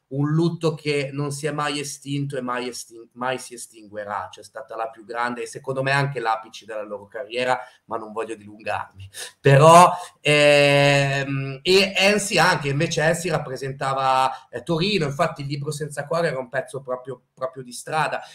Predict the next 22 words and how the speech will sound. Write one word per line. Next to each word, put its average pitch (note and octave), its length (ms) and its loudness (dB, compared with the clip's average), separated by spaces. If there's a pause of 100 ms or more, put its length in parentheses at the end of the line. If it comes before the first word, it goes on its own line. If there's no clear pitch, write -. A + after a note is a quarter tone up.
Secondo A3 380 0
me B3+ 120 2
comunque G3+ 380 -4
i D3+ 60 -6
Club D3+ 240 -4
Dogo, D#3+ 760 -2
anche C3 1080 -6
in B2 160 -20
parti-, C3+ 300 -10
con C#3 240 -8
tutti - 260 -8
questi C#3+ 360 -8
lavori, C#3+ 680 -2 (180)
penso C3 300 -12
soprattutto C#3 680 -10
al C3 100 -6
ciclo, C3 640 -6 (260)
eh, B2 480 -4
che B2+ 120 -8
citavi C3 420 -2
anche C3 320 -6
prima, C3 500 -6